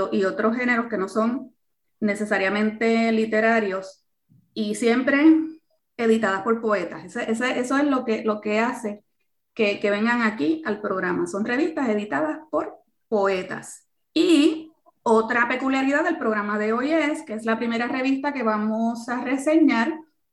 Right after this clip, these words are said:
que no es publicada en Puerto Rico, ni en un sitio web,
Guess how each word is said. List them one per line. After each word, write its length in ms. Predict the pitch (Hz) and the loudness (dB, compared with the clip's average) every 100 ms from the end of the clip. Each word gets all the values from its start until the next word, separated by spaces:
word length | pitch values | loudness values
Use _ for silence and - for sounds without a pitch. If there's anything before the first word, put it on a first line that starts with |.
| _ | _
que 180 | 240 233 | -2 2
no 220 | 226 233 | 2 2
es 100 | 262 | 0
publicada 480 | 277 247 233 240 233 | -2 -4 0 2 2
en 100 | 220 | 0
Puerto 320 | 208 208 214 | -2 -2 -2
Rico, 600 | 302 320 233 240 - - _ _ | 0 0 -2 -4 -6 -18 _ _
ni 360 | 226 226 220 220 | 0 2 2 0
en 220 | 214 208 | -2 0
un 160 | 220 226 | 0 0
sitio 320 | 240 254 262 | -2 0 2
web, 400 | 254 247 247 | 2 2 -2